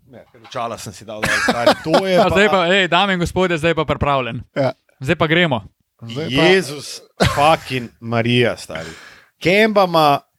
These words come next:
Speaker 1: je daleč najbolj plačan, eh, igralec Bostona. Kemba je daleč najbolj precenjen igralec Bostona.
Speaker 3: Mogoče
Speaker 1: Kemba
Speaker 3: celo v ligi ta trenutek.
Speaker 1: Bi se strinjal.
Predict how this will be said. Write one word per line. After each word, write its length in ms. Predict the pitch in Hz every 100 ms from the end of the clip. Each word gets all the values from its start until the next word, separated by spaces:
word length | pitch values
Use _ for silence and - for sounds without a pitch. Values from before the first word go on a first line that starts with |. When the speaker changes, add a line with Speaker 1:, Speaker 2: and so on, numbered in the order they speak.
| _ _
Speaker 1:
je 220 | 135 147
daleč 600 | 131 123 202 220 156 -
najbolj 300 | 123 120 110
plačan, 560 | 104 110 104 107 98 87 _ _ _ _
eh, 200 | 92 95
igralec 380 | - 117 131 120
Bostona. 560 | 95 107 95 - 82 71 _ _
Kemba 420 | - 170 185 190
je 280 | 180 170 156 - 120 113
daleč 520 | 107 185 196 151 -
najbolj 300 | 131 123 123
precenjen 480 | - 120 143 113 98
igralec 320 | 98 104 98
Bostona. 480 | 90 90 87 85 82 _ _ _
Speaker 3:
Mogoče 340 | 214 165 165 202
Speaker 1:
Kemba 120 | 226
Speaker 3:
celo 180 | 220 208
v 60 | 190
ligi 240 | 190 147
ta 160 | - 110
trenutek. 460 | 110 113 110 120 113 - _ _ _ _ _ _ _ _
Speaker 1:
Bi 260 | _ 143 139
se 140 | 123
strinjal. 440 | 127 - 127 101